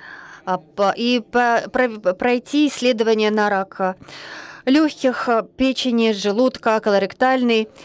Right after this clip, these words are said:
э, и груди в четырнадцати прови-, провинциях. При этом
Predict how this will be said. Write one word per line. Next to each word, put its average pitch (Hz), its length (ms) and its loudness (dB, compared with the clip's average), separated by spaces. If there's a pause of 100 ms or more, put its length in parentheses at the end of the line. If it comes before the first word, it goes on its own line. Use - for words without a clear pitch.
(260)
э, 185 320 -2 (100)
и 226 240 2
груди 240 680 2
в 220 320 -2
четырнадцати 254 580 -2
прови-, 226 480 0
провинциях. 214 840 -2
При 254 160 2
этом 269 300 2